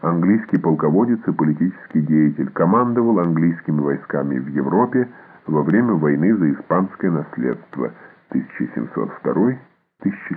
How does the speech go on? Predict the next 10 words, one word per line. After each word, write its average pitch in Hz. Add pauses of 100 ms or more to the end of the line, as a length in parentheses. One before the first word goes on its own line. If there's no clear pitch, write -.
семьсот -
одиннадцатый. - (4000)
Но, 101
получив 170
по 135
смерти 143
брата 101 (320)
Вюртембергско-нейнштадтские 95
коронные 78
владения 147